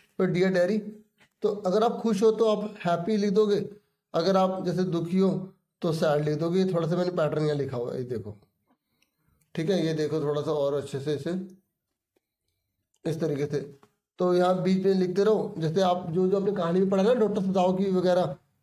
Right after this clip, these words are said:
या जो भी आपको याद है, तो उसके रिगार्डिंग लिख के फिर लास्ट में ऐसे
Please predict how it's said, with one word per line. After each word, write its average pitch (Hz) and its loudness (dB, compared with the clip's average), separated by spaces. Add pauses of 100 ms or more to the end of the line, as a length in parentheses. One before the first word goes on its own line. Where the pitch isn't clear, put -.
(160)
या 175 2
जो 185 4
भी 190 2
आपको 190 0
याद 170 2
है, 160 -2 (340)
तो 190 2
उसके 185 0
रिगार्डिंग 180 2
लिख 185 -2
के 226 0
फिर 202 2
लास्ट 170 0
में 180 2
ऐसे 185 -2